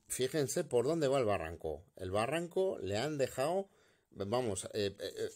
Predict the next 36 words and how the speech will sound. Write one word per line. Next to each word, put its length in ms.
eh, 200
es 180
impresionante 580
verle 260
esto. 240
Si 120
pueden, 500
bueno, 160
lleven 220
un 80
calzado 960
cómodo 420
que 100
protejan 400
los 120
tobillos 400
porque 240
hay 60
muchísimas 540
piedras 360
sueltas. 480
Como 240
se 80
pueden 180
imaginar, 480
bueno, 380
está 320
la 120
calzada, 460
pero 160
claro, 280
hay 220
tramos 440
que 120
están, 840
mm, 80